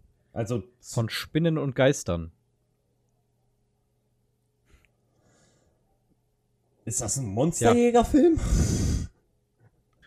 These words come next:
Speaker 2: Wer weiß. <laughs> Ich sag nur
Speaker 1: Hellboy.
Speaker 2: "Von Spinnen und Geistern".
Speaker 1: What the fuck?
Speaker 2: Nee, nee, nee, nee.
Speaker 1: Das, das ist schon, ey, da, da, boah, da hab ich ja, ey, da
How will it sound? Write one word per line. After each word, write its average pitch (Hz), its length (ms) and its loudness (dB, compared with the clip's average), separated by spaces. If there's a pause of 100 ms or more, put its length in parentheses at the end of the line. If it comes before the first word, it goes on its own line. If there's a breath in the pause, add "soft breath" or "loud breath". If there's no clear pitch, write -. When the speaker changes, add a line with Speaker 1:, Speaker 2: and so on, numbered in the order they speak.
(260 soft breath)
Speaker 2:
Wer 113 120 -4
weiß. 143 360 0 (160)
<laughs> 107 100 -10 (1080 loud breath)
Ich - 140 -14
sag 127 240 -2
nur 139 80 6
Speaker 1:
Hellboy. 110 300 8
Speaker 2:
"Von 87 120 0
Spinnen 139 220 0
und 120 100 -6
Geistern". 104 600 -6
Speaker 1:
What 95 220 -18 (120)
the 98 80 -12
fuck? 123 360 -14 (640)
Speaker 2:
Nee, 107 160 -2
nee, 127 280 0
nee, 107 140 -6
nee. 104 260 -4 (520)
Speaker 1:
Das, - 320 -10
das 117 180 -6
ist 117 200 -6
schon, 120 300 -8
ey, 113 320 -6
da, 107 160 -10
da, 107 300 -8 (240)
boah, 101 220 -6
da 92 120 -8
hab 110 100 -6
ich 95 80 -6
ja, 87 80 -8 (1000)
ey, 85 200 -14
da 85 200 -16